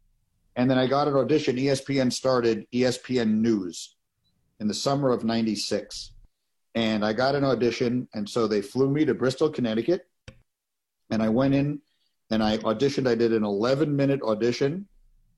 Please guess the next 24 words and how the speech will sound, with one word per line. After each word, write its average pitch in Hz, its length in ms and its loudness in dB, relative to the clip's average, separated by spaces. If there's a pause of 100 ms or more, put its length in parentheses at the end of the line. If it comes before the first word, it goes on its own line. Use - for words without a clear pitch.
And 110 680 0
I 110 160 0 (120)
then 139 320 0
went, 127 260 0
I 110 80 0
came 123 180 0
back 117 220 0
to - 80 -6
Chicago, 113 640 0 (320)
and 104 100 -8
C 139 160 0
L 143 120 2
T 139 160 0
V 127 140 0
sent 131 220 0
me 123 100 2
to 107 60 2
Platteville, 180 600 0
Wisconsin, 151 560 0
which 98 180 -6
you 120 140 2
will 139 100 4
remember 143 380 2
well, 127 420 0